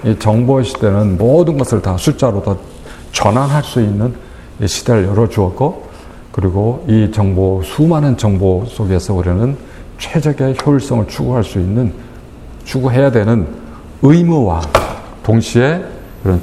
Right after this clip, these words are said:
특권을 우리에게 주었습니다. 여러분, 아, 괜찮습니다. 이렇게 자본주의 시대가 그토록 원했던 최고의 효율성을 우리는 얻을 수가 있게 되었습니다.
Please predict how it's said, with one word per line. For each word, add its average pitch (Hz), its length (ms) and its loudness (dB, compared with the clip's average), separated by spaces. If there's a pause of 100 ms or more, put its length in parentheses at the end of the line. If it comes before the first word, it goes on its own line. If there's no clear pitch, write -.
특권을 147 560 0 (200)
우리에게 98 600 2 (480)
주었습니다. - 720 -2 (460)
여러분, 113 280 2 (1000)
아, - 200 -6
괜찮습니다. - 720 -8 (1900)
이렇게 135 420 6 (140)
자본주의 110 420 2
시대가 104 320 0
그토록 - 460 0
원했던 110 400 0
최고의 131 440 0
효율성을 123 460 2
우리는 95 260 2
얻을 95 280 2
수가 92 580 -2
있게 101 460 0
되었습니다. 87 800 -2